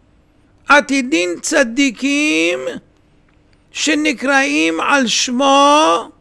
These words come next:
של הקדוש ברוך הוא. זאת אומרת, היות והם נדבקים ממש בשכינה,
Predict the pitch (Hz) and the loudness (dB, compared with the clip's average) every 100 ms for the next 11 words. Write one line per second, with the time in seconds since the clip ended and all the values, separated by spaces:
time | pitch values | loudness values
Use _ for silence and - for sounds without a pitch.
0 | _ _ _ - 240 233 240 - 220 240 | _ _ _ -10 -6 -4 -4 -4 -2 0
1 | 247 226 240 247 214 175 147 160 165 175 | -2 -2 -2 -2 -6 -10 -10 -10 -14 -20
2 | _ _ _ _ _ _ _ _ _ _ | _ _ _ _ _ _ _ _ _ _
3 | - 202 214 269 247 196 220 262 294 202 | -12 -8 -2 -2 -2 -8 -4 0 0 0
4 | 220 220 277 269 262 214 226 240 226 - | -4 -2 -2 -2 -4 -4 -2 -2 -2 -2
5 | 294 294 262 240 233 277 285 247 247 - | -2 0 -2 -2 -2 0 0 0 -4 -4
6 | - 220 196 190 | -6 -10 -8 -10